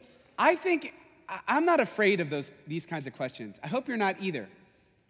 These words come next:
I think we need to talk about 'em. Like, okay, well, what's up with that? Why does it give us, like, a little different scenario here? Does it go together? I think it does. But I think it points out something, and this is gonna help you as you go through the story as well.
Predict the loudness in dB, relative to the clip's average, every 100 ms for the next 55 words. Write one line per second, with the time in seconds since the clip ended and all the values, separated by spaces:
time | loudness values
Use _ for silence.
0 | _ -4 0 0 2 2 2 -2 -2 0
1 | 2 4 2 0 -8 -4 -4 2 0 2
2 | 0 4 2 4 -2 -2 -2 -2 -4 -20
3 | -20 _ _ _ _ 0 6 6 6 0
4 | 0 2 2 2 0 0 0 0 0 -2
5 | -2 -2 -2 -2 -8 -20 _ _ _ -14
6 | -4 0 2 2 2 0 -2 -6 -8 -18
7 | _ _ _ _ _ -4 -2 -2 2 2
8 | 2 0 2 2 -2 -6 -20 -20 _ _
9 | -4 -2 -2 0 0 0 0 -2 -2 -2
10 | -8 -20 -20 _ _ _ -2 0 0 0
11 | -2 2 4 4 0 0 2 0 0 -2
12 | -2 -6 -4 -2 2 0 -2 0 0 0
13 | -6 -4 -4 -4 -8 -6 -6 -4 -6 -4
14 | -6 -6